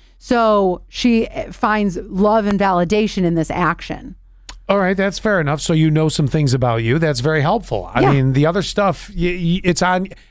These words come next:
Speaker 2: like I was saying, you cannot change a person no matter how badly you want to,
Speaker 1: Mm-hmm.
Speaker 2: no matter, no matter what you say. Uh, a person, if they want to change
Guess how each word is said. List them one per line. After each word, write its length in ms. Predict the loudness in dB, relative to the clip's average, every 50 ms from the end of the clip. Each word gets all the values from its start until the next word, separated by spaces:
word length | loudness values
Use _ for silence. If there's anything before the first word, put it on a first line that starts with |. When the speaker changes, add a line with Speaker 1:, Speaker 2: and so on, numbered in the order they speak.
| _ -2
Speaker 2:
like 120 | 0 0
I 40 | 2
was 140 | 2 0 0
saying, 280 | 2 0 0 -2 -6 -8
you 240 | -2 0 2 2 2
cannot 400 | 0 -2 -2 -2 0 0 -2 -2 -4
change 360 | -4 -2 0 0 0 0 0
a 40 | 0
person 380 | 0 -2 -2 -2 -2 -2 -2
no 100 | 0 0
matter 280 | 2 2 2 2 0 -2
how 260 | -2 -2 0 0 0
badly 420 | 0 0 0 0 0 0 -2 -2
you 180 | -2 0 0 0
want 320 | 2 2 2 2 0 0 0
to, 240 | 0 0 0 0 0
Speaker 1:
Mm-hmm. 380 | 0 0 0 2 2 0 0 2
Speaker 2:
no 100 | 2 2
matter, 300 | 2 2 2 0 -2 0
no 200 | 0 0 2 2
matter 240 | 2 0 0 0 0 0
what 300 | 2 2 0 0 2 2
you 140 | 2 2 4
say. 500 | 2 2 2 2 2 0 0 -2 -4 -6 -8 -14 -20 -20 -20 -20 -20 -20 -20 -20 _ -2
Uh, 220 | 0 2 2 2 0
a 100 | -2 -4
person, 500 | -2 0 0 0 0 0 0 -2 -2 -2 0
if 240 | 0 0 0 0 0
they 180 | 0 2 2 2
want 320 | 2 2 0 0 -2 -4
to 180 | 0 0 0 2
change 440 | 2 0 0 0 2 2 0 0